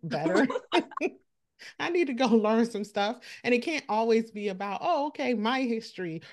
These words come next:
Speaker 1: or something that's adjacent to me," right? It's like, no, really learn about <laughs> other cultures.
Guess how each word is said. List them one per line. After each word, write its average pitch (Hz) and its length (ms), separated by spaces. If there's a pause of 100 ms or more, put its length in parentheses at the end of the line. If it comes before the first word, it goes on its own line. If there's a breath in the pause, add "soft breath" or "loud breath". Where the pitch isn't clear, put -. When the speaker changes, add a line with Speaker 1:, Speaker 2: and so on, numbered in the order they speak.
(140 loud breath)
Speaker 1:
or 202 400 (140 loud breath)
something 233 440
that's 185 240
adjacent 196 640
to 185 80
me," 160 180
right? 175 420
It's 220 220
like, 190 200
no, 214 480 (120)
really 269 400
learn 226 540
about 190 680
<laughs> - 60
other 226 220
cultures. 196 600